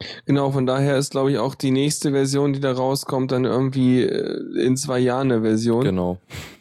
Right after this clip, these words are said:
Speaker 1: Ähm,
Speaker 2: Hm.
Speaker 1: äh, hier steht auch extra die nächstgrößere Version, äh, zweitausendsechzehn aufbauen auf Ubuntu sechzehn null vier. Und ich frag mich jetzt, ob das dann Linux Mint neunzehn wird oder, äh,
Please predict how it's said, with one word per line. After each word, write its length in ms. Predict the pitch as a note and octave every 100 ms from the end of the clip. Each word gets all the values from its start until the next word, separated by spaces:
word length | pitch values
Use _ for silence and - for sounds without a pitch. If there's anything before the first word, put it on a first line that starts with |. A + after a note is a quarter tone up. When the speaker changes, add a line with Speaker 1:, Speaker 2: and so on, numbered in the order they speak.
| _ _ - - - -
Speaker 1:
Ähm, 300 | A#2+ A#2+ C3 _ _
Speaker 2:
Hm. 120 | A2 A2
Speaker 1:
äh, 120 | B2+ D3 -
hier 140 | E3+
steht 200 | D#3 G3
auch 100 | D#3+
extra 360 | F#3 G3+ - D3
die 140 | D3
nächstgrößere 760 | D3 F3 - C#3 F#3+ A#3 F#3 D3
Version, 760 | C#3+ C3+ C3 C#3 G#3+ B3 F#3+
äh, 120 | - C#3+
zweitausendsechzehn 680 | D3+ D#3 D3 C#3 F3+ -
aufbauen 380 | C3+ D#3+ - E3+
auf 180 | C3+ C#3+ E3+ D#3 D3 -
Ubuntu 420 | D3+ E3 F#3+ E3+
sechzehn 380 | D3 F#3 - D3
null 120 | C#3
vier. 300 | C3+ - C#3+ - -
Und 180 | - -
ich 140 | A3+ -
frag 180 | G#3+ G3
mich 160 | F3+
jetzt, 140 | E3+ E3
ob 100 | E3
das 180 | D#3+
dann 180 | - D3 C#3 - -
Linux 380 | D#3+ E3+ D#3+
Mint 240 | D3+ C#3 C3
neunzehn 760 | B2+ B2+ D#3 F#3+ B3+ C4 A#3
wird 320 | A#3+ C4 C#4+
oder, 440 | A3 A3+ A#3+ A#3 -
äh, 1040 | A#3 A3+ A#3 B3 C4 C4+ D4 C#4+ C4 C4